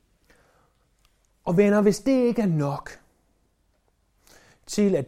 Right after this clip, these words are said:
tænke over, når vi står i situationen, "Skal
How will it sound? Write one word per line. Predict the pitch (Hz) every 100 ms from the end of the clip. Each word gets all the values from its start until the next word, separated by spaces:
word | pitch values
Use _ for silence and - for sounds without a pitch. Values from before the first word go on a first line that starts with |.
| -
tænke | - 156 226 247 262 262
over, | 170 165 147
når | 156
vi | 156 247
står | 254 - 247 254 247
i | 247 226
situationen, | - 240 240 - - 226 180 151 131
"Skal | - - 208 226